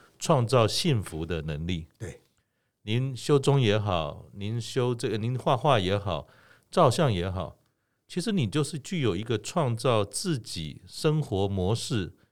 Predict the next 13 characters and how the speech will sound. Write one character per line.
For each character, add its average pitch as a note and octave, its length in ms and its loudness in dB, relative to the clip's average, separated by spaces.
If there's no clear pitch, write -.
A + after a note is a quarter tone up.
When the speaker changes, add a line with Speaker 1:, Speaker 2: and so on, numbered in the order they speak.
Speaker 1:
跟 C#3 160 0
幸 C#3 320 2
福 G2+ 220 -4
的 G2 180 0
一 A#2 140 -4
种 F#2+ 240 -2
手 D2+ 240 -6
段， E2+ 260 -6
而 B2 80 -2
这 F3 160 8
个 C3+ 120 8
东 B2+ 180 6
西 A#2+ 380 0